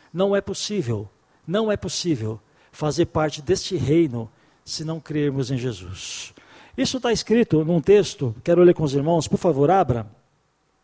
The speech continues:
Abram lá em João capítulo um, verso doze. João um, verso doze.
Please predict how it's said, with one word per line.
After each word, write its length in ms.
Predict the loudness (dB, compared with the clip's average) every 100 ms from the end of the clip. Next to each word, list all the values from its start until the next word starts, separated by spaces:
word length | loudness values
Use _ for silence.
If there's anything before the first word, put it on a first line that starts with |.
| _ _ _ 0
Abram 380 | 0 4 2
lá 180 | 2 0
em 60 | 0
João 280 | 2 2 2
capítulo 480 | 2 2 2 0
um, 140 | 0 0
verso 340 | 0 0 -2
doze. 640 | 8 8 8 0 -10 -12 -18 _ _ _ _ _ _ _ _ _ _ _ _ _ _ _ _ _ _ _ _ _ -20 -8
João 300 | 0 2 2
um, 140 | 2
verso 300 | 0 0 0
doze. 680 | 6 6 6 -2 -10 -12